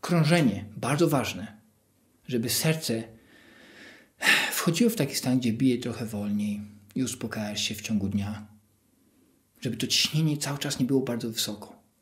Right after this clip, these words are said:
Zadbaj o krążenie. O czystość i spokój umysłu.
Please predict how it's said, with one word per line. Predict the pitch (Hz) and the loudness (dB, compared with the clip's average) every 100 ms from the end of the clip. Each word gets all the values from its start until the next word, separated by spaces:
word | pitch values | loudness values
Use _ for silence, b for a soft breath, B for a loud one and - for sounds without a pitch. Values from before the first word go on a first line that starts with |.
| _ _ _ - | _ _ _ -6
Zadbaj | 131 160 185 | -4 0 0
o | |
krążenie. | 180 139 117 95 90 - _ _ _ _ _ _ _ _ _ _ _ _ - - B B B B B B B B B _ _ _ _ _ _ | 0 0 0 -2 -4 -10 _ _ _ _ _ _ _ _ _ _ _ _ -20 -20 B B B B B B B B B _ _ _ _ _ _
O | - | -10
czystość | - 170 - 196 - - - | -2 0 2 2 2 -2 -2
i | 113 107 107 | 0 0 -2
spokój | - - 170 165 165 | -2 -2 0 4 6
umysłu. | 127 113 98 - | 6 4 0 -4